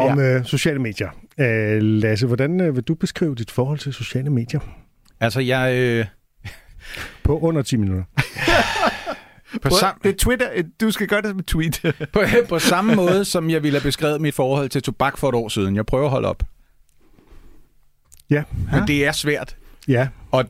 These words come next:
Speaker 2: og det er lykkedes med tobak, så mon ikke det også kan lade sig gøre.
Speaker 1: Altså, hold
Speaker 2: <laughs> Med
Speaker 1: helt op
Speaker 2: sociale
Speaker 1: med at
Speaker 2: medier.
Speaker 1: være på sociale medier.
Speaker 2: Nej, men bare få et,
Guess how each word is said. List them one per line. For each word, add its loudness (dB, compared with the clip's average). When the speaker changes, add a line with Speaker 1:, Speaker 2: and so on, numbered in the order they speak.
Speaker 2:
og -2
det 2
er 4
lykkedes 0
med -2
tobak, -2
så -4
mon 0
ikke -2
det 0
også 0
kan -2
lade 0
sig -2
gøre. -2
Speaker 1:
Altså, 4
hold 4
Speaker 2:
<laughs> -
Med 6
Speaker 1:
helt 4
op 2
Speaker 2:
sociale 2
Speaker 1:
med 6
at 4
Speaker 2:
medier. 2
Speaker 1:
være 2
på -2
sociale -2
medier. -4
Speaker 2:
Nej, -4
men -4
bare 0
få -2
et, -2